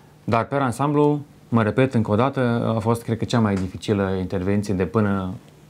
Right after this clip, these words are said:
până în, uh, momentul de față a, a mea personală și cred că și a colegilor. Că nu știu dacă s-a mai întâmplat vreodată prin județ să fie așa ceva. Poate greșesc eu, dar eu personal nu mi-aduc, uh,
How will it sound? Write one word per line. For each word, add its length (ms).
până 360
în, 60
uh, 420
momentul 280
de 60
față 340
a, 240
a 100
mea 120
personală 380
și 160
cred 180
că 120
și 160
a 140
colegilor. 460
Că 80
nu 80
știu 140
dacă 120
s-a 120
mai 100
întâmplat 400
vreodată 280
prin 220
județ 300
să 60
fie 340
așa 140
ceva. 280
Poate 200
greșesc 460
eu, 140
dar 180
eu 140
personal 420
nu 80
mi-aduc, 360
uh, 60